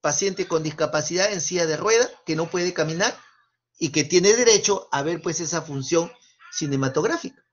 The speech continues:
Y que para poder in-, ingresar, lo tienen que cargar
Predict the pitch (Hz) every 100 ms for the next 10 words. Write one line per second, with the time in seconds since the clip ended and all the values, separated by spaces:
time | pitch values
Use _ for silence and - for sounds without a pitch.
0 | _ _ _ _ _ - 165 180 180 170
1 | - 185 220 233 233 226 240 269 294 294
2 | 285 - - _ _ _ - 175 - 190
3 | 202 185 180 156 160 175 226 -